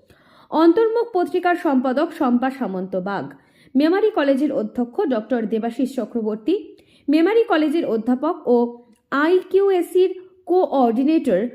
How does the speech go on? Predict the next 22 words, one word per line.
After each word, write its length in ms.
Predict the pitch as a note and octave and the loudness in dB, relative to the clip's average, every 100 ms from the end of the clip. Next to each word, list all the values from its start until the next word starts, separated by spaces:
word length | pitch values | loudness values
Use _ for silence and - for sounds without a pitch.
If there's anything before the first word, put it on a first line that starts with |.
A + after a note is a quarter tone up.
| - | -2
ডক্টর 360 | C4 C4 C4+ C#4+ - | 0 0 -2 -4 -2
অনুপম 420 | C#4 D4+ E4+ G4+ F#4+ | -2 0 0 0 0
গড়াই 260 | B3+ A3+ A3+ | 0 0 0
সহ 220 | B3 A#3 D#4 G#4+ | 0 -2 0 0
মেমারি 300 | B3+ B3 A#3+ | 0 2 0
কলেজের 500 | A#3+ G3+ G3+ G#3+ D#4+ - - _ - _ _ _ _ _ | 0 -2 -2 -2 -4 -6 -16 _ -20 _ _ _ _ _
ও 60 | D#4 | 2
বাংলার 480 | B3+ C4+ C#4 E4 G4 | 4 4 4 4 2
বিভিন্ন 420 | C4+ C4 C#4+ G#4 A4 | 2 2 2 2 0
কলেজের 440 | E4+ B3 G3+ C4+ B3 A3+ | 0 0 0 -2 -2 -2
অধ্যাপক, 460 | G#3+ B3+ B3+ C#4 - - A#3 | -2 -2 0 -2 -4 -4 -4
অধ্যাপিকা 500 | A3 B3+ B3+ B3+ E4 - | 0 0 -2 -2 -4 -2
ও 80 | A3+ G#3+ - - | -2 -2 -4 -10
ছাত্রছাত্রীবৃন্দ। 1080 | - C#4 C#4 D4+ C4+ E3 - F#3 F3+ F3+ G3 F3+ - _ _ _ _ - _ C#4+ | -4 -4 0 -2 0 -6 -6 -6 -4 -2 -2 -4 -6 _ _ _ _ -20 _ 0
এদিন 320 | D#4+ F#4 C5 - | 4 4 2 0
সেমিনারে 520 | F#4 D4+ F4 A4+ F4 G3+ B3 | 0 2 2 2 0 0 0
সামাজিক 420 | D#4 C#4 C4+ D#4 D4+ | -2 0 0 -2 -4
প্রেক্ষাপটে 680 | A3 G3+ - D4+ F4+ E4+ G#3+ - - - _ | -6 -6 -6 -2 -2 0 -2 -2 -8 -20 _
তৃতীয় 400 | - F4 F#4+ A4+ | 0 2 4 2
লিঙ্গের 420 | F#4+ E4+ E4+ F4+ F4 - - - | 4 4 4 2 -2 -8 -8 2
হিজড়ে 400 | D4+ D4+ E4+ G4+ - | 4 4 0 -2 -2
ও 100 | C#4+ | 0